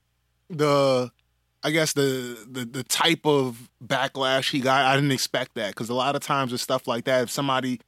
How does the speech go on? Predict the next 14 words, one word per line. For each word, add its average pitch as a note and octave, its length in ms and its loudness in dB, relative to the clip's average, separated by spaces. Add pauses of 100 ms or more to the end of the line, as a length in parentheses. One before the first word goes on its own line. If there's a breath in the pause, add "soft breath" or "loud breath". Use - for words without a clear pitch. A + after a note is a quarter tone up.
(240)
you G#3 80 2
know, E3 80 6
that, C#3+ 80 4
all C#3+ 160 6
that C3 160 4
Democrat, C#3 400 2
Republican B2 520 -2
stuff, A#2 300 -2
like, A#2 120 -4
if A#2 100 -6
somebody's C3 420 2
on B2+ 140 0
your A#2+ 100 -4
side, B2+ 560 0